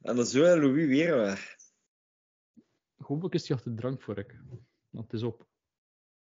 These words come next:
Speaker 2: Ik moet nog naar huis rijden, dan ga ik me nuchter doen.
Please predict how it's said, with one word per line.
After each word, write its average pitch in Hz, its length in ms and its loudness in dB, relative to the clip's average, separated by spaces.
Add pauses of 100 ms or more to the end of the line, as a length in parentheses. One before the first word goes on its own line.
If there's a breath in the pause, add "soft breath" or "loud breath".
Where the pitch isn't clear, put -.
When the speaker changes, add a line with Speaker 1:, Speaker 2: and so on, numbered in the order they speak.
(340)
Speaker 2:
Ik 127 160 -12
moet 143 100 -2
nog 123 80 -2
naar 123 140 2
huis 123 220 4
rijden, 101 400 0
dan 110 100 -2
ga 113 60 -2
ik 110 120 -4
me 120 100 0
nuchter 113 400 -2
doen. 110 280 -12